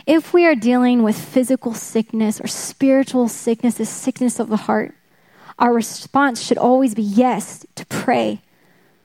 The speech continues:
but also to seek others that are strong in the faith to come alongside. Seek others that you know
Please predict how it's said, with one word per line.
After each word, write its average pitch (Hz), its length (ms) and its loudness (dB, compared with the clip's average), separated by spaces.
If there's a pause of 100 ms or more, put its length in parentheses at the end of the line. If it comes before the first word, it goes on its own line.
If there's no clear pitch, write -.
(240)
but 254 120 2
also 233 720 2
to 233 160 -4
seek - 400 -2
others 262 340 2
that 233 120 0
are 220 80 2
strong 240 600 0
in 233 140 0
the 220 60 4
faith 208 600 -2 (640)
to - 120 -2
come 220 280 0
alongside. 208 680 -4 (1300)
Seek - 360 0
others 262 300 4
that 240 160 0
you 233 180 2
know 269 600 4